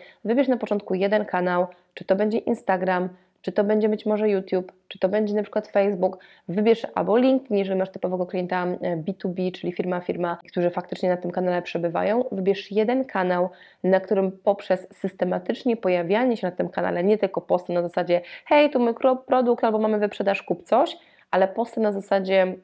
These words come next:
interakcji z drugim człowiekiem, poznania go, e, dania mu wskazówek, co i w jaki sposób może zrobić, czy to poprzez formę pisaną, czy formę wideo, to jest moment, w którym faktycznie zaczynasz budować relacje,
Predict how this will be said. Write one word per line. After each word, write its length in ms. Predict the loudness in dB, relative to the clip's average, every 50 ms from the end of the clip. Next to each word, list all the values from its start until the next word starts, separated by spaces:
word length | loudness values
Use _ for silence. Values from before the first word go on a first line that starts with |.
| _ _ 2
interakcji 680 | 2 2 4 4 4 4 2 2 0 -4 -4 -4 -2 -2
z 20 |
drugim 240 | 0 0 0 -2 -2
człowiekiem, 580 | -2 -2 -2 0 -2 -2 -2 -2 -2 -2 -4
poznania 640 | -4 _ -4 -2 0 2 2 2 4 2 2 2 0
go, 320 | 0 0 0 0 0 -2 -6 -14 -20 -20 -16 _
e, 220 | -4 -2 0 0 2
dania 280 | 2 2 2 4 2
mu 120 | 2 0 -2
wskazówek, 460 | -2 -4 -4 -2 0 0 0 0 0
co 140 | 0 -2 -2
i 40 |
w 40 | -2
jaki 180 | -2 -6 -6 -10
sposób 340 | -12 -12 -12 -12 -10 -6 -4
może 220 | -4 -2 -2 -2
zrobić, 440 | 0 0 0 0 0 -2 -4 -6 -10 -10
czy 120 | -10 -8
to 100 | -2 -2
poprzez 360 | -2 -2 -2 -4 -6 -6 -12 -20 -20 _ _ _
formę 320 | 0 2 2 2 2 -2
pisaną, 560 | -2 -4 -10 -4 -2 0 2 2 2 0 -2 -2
czy 100 | -6 -6
formę 300 | -4 -4 -2 -2 -2 -2
wideo, 420 | -4 -2 -2 0 0 0 0 -2 -6 -14 _ _ _ _ _
to 140 | 2 2 4
jest 300 | 4 2 0 -2 -8 -10 _ -2
moment, 500 | 0 2 2 2 2 2 2 0 -2 -6
w 60 | -6
którym 260 | -4 -2 0 0 0
faktycznie 420 | 0 -4 -4 -4 -6 -6 -4 -4
zaczynasz 360 | -4 -4 -2 -2 0 0 0 -2
budować 480 | -4 -2 -2 0 0 0 -2 -2 -2
relacje, 560 | -2 0 0 0 0 -2 -2 0 0 0 0